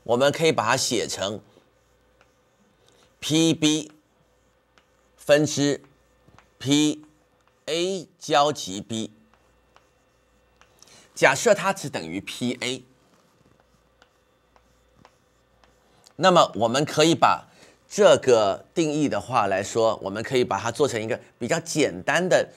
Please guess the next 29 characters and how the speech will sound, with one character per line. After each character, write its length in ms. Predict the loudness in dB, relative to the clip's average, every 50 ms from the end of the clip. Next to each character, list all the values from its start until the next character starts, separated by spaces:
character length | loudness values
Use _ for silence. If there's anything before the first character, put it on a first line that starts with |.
| -20 -20 -20 -20 _
让 200 | -2 -2 -2 -2
同 160 | -2 -4 -6
学 140 | -2 0 0
的 80 | 0 2
话 140 | 0 0
呢， 180 | -2 -2 -4 -8 -12 -20 _ _ _ _ _ -2
判 260 | 2 2 2 2 2
断 340 | 4 4 4 4 2 -6 -14 -14
事 240 | -10 -6 -4 -4 -2
件 200 | 0 0 -2 -2
是 160 | -2 -4 -2
否 180 | -2 -2 -2 -2
独 260 | -4 _ -6 -4 -2
立 160 | -2 -2 -2
的 140 | -2 -4 -6
一 100 | -8 -6
个 160 | -2 -2 -2
定 240 | -2 -2 -8 -8 -8
理。 140 | -12 -14 -16 _ _ _ _ _ _ _ _ _ _ _ -20 -20 -20 -20 -20 _ _ _
这 100 | -2 -2
个 80 | 0 0
地 120 | -2 0
方 180 | 0 -2 -2 -2
的 60 | -2
话 160 | 0 0 0
呢， 180 | 0 -4 -10 -10
我 120 | -10 -8
们 240 | -6 -6 -6 -6 -6 -6
两， 160 | -6 -6